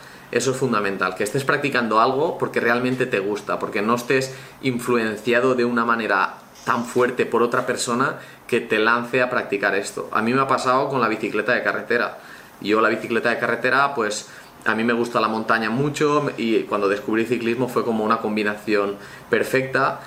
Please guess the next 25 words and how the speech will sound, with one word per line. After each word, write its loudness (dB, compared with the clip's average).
pero 4
luego 4
está 2
la 4
bicicla-, -2
la 2
bicicleta -2
de 0
carretera 0
que 2
físicamente 0
te 0
pone 0
en -2
forma 2
muy -2
bien, 0
te 2
hace 0
llegar 2
a 0
un -4
nivel 0
muy 0
alto, 0